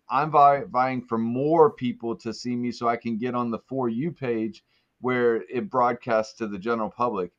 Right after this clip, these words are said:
Now, it's not like Facebook where I only have five thousand people who can see my content. Like, it, the, the sky is endless when it comes to TikTok. If your content is good enough, the algorithm will show it to millions of people. A-, and it's not like,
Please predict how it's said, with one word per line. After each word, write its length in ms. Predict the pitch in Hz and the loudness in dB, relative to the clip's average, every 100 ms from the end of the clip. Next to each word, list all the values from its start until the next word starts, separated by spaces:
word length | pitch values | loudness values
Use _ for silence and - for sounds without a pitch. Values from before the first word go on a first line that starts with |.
| _ _ _ | _ _ _
Now, 340 | - 123 123 120 | -4 2 2 2
it's 220 | 110 - | -2 -2
not 240 | 131 143 | -2 0
like 260 | 135 143 - | 2 2 0
Facebook 500 | 127 123 117 127 123 | -2 -2 -2 -4 -4
where 200 | - 120 | -2 0
I 160 | 117 123 | 2 2
only 220 | 131 127 | 0 -4
have 340 | 117 131 139 - | -2 2 2 2
five 260 | 117 113 - | 0 0 0
thousand 380 | 110 113 110 | 0 0 -4
people 320 | 95 117 113 104 | -6 -6 -6 -6
who 140 | 110 | -6
can 160 | 110 104 | -8 -8
see 180 | 123 | -6
my 160 | 120 107 | -4 -4
content. 600 | 104 120 131 120 101 95 _ _ _ _ - | -4 -4 -4 -6 -10 -10 _ _ _ _ -2
Like, 220 | 120 113 | 0 0
it, 480 | 92 80 123 117 110 | -2 -10 -8 -8 -4
the, 180 | 123 117 | 2 2
the 140 | 110 | 2
sky 360 | 113 - 127 123 | -4 2 4 4
is 120 | 107 | 2
endless 480 | 113 151 151 113 - | 0 -2 -2 -4 -4
when 120 | 117 | -6
it 100 | 110 | -6
comes 240 | 117 113 - | -4 -6 -6
to 120 | 104 | -6
TikTok. 460 | - 151 143 123 | -4 -2 0 0
If 140 | 107 98 | -2 -6
your 320 | 107 143 180 | 0 2 2
content 520 | - 165 175 160 151 | 2 0 0 -2 -8
is 120 | 120 | -8
good 220 | 98 170 175 | -4 -2 0
enough, 340 | 113 101 107 _ _ _ | 0 0 -2 _ _ _
the 120 | 120 | -2
algorithm 800 | 95 127 160 165 147 147 147 139 | 4 6 6 2 0 0 0 -2
will 160 | 131 123 | -2 -4
show 340 | - 139 135 | -2 0 2
it 100 | 120 | -2
to 140 | - 123 | -4 -2
millions 720 | 113 127 147 156 151 143 123 | -2 0 0 -2 -4 -6 -8
of 180 | 117 | -8
people. 440 | - 180 180 87 - _ _ _ _ - | -8 -8 -8 -12 -14 _ _ _ _ -8
A-, 220 | 127 135 131 | -6 -4 -4
and 180 | 139 131 | -4 -4
it's 220 | 117 127 | -6 0
not 400 | 135 151 - 120 | 2 2 0 0
like, 260 | 139 160 | 2 2